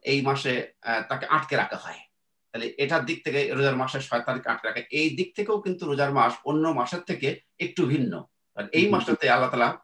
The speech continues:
Speaker 1: শয়তানকে আটকে রাখেন, বন্দী করে রাখেন।
Speaker 2: হুম। এটা একটা খুব ট্রিকি কোশ্চেন, আনসার, আ-, আ-, এটা আলোচনা করা,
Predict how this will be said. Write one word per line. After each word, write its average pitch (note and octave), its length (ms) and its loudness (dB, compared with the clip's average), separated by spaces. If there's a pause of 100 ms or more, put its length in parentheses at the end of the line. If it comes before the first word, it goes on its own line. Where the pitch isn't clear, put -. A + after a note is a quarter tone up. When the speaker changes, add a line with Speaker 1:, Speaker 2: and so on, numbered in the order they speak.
Speaker 1:
শয়তানকে C3 800 -2 (200)
আটকে F3 280 -2
রাখেন, G2+ 300 -4
বন্দী C3 220 0
করে F2 160 -6
রাখেন। - 340 -12 (380)
Speaker 2:
হুম। G#2+ 200 -12 (840)
এটা E3 400 4
একটা C#3 160 2
খুব F3 400 4 (160)
ট্রিকি E3 300 0
কোশ্চেন, B2 440 -2
আনসার, B2+ 340 2
আ-, B2+ 280 2
আ-, B2 240 4
এটা A#2 480 0
আলোচনা A#2+ 360 0
করা, A2+ 380 -2